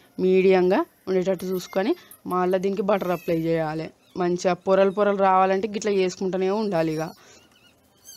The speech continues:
మళ్ళా, మళ్ళా పొడిపిండి వేసుకోండి, మళ్ళీ తాలవాలి గిట్లనే చపాతీలాగా. ఇక డబ్బా షేప్లోనే తాల్చుకోవాలి. మళ్ళీ బటర్ అప్లై చేసుకోవాలి. గిట్ల ఎక్-, ఎన్నిసార్లు ఎక్కువ చేస్తే అన్ని పొరలు పొరలు వస్తాయి అన్నట్టు.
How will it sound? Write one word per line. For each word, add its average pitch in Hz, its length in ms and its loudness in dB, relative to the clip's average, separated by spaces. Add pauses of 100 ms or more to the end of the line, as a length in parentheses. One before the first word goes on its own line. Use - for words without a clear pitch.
(220)
మళ్ళా, 196 420 0 (120)
మళ్ళా 185 260 2
పొడిపిండి 190 460 -2
వేసుకోండి, 175 460 -6
మళ్ళీ 185 280 -2
తాలవాలి 170 500 -2
గిట్లనే 165 440 -4
చపాతీలాగా. 170 640 -4 (500)
ఇక 190 60 -4
డబ్బా 175 360 -2
షేప్లోనే 196 480 -2
తాల్చుకోవాలి. 175 800 -4 (4000)
మళ్ళీ 185 240 2
బటర్ 185 320 0
అప్లై 190 280 -4
చేసుకోవాలి. 170 720 -8
గిట్ల 208 220 -4
ఎక్-, 196 280 -4
ఎన్నిసార్లు 196 720 0
ఎక్కువ 196 220 -2
చేస్తే 190 320 0
అన్ని 196 260 2
పొరలు 185 280 2
పొరలు 196 300 0
వస్తాయి 185 260 -2
అన్నట్టు. 165 440 -4